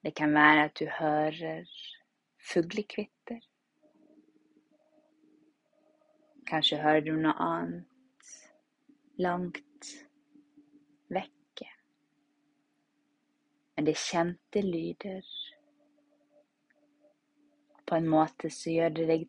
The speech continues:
trygg og varm, og det føles godt å være der.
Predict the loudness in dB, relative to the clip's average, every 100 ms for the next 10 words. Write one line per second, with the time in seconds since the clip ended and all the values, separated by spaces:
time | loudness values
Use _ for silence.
0 | -8 -4 -2 -4 -10 -6 -6 -4 -8 -8
1 | -10 -12 -16 -18 _ _ _ _ _ _
2 | -8 -2 -2 0 2 2 0 -8 -8 -8
3 | _ -8 -6 -8 -8 -10 -14 -18 -20